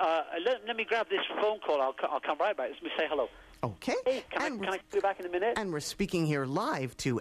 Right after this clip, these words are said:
Speaker 2: Alex Cox,
Speaker 1: Beautiful. I'll call you right back in a minute. Thank
Speaker 2: who
Speaker 1: you.
Speaker 2: is
Speaker 1: I love you.
Speaker 2: talking about Straight to Hell, which is appearing tonight in Vancouver, British Columbia, Canada,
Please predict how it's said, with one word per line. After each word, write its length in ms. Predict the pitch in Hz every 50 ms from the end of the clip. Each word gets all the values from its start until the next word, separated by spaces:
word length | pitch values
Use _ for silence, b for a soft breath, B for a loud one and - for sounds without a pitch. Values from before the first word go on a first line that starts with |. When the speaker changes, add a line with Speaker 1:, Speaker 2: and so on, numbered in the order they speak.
| - -
Speaker 2:
Alex 380 | - - 494 508 466 - -
Cox, 380 | - - - 359 359 294 - -
Speaker 1:
Beautiful. 300 | - - - - 107 95
I'll 80 | 87 95
call 200 | - - 127 127
you 80 | 123 117
right 160 | 120 120 -
back 140 | 117 107 -
in 80 | 107
a 60 | 98
minute. 280 | 92 92 - - - - -
Thank 100 | 110 110
Speaker 2:
who 180 | - 403 359
Speaker 1:
you. 60 | 196 147
Speaker 2:
is 360 | 123 117 120 120 123 - - - - -
Speaker 1:
I 40 |
love 140 | - 92 -
you. 40 | -
Speaker 2:
talking 360 | - 165 165 220 - 196 170
about 200 | 139 120 135 123
Straight 420 | - - - - 202 240 - - -
to 100 | 269 220
Hell, 420 | 220 214 214 160 113 101 117 151 - - -
which 240 | - 131 127 - -
is 200 | 127 117 104 - -
appearing 480 | 113 - - 151 147 127 123 120 117
tonight 560 | - - - 160 139 143 185 - - - - -
in 160 | 160 139 120
Vancouver, 500 | 104 127 131 117 - 151 131 107 117 110
British 320 | 95 123 131 123 120 -
Columbia, 500 | - - 135 120 120 117 110 117 117 113
Canada, 480 | 113 - 127 117 127 127 131 127 123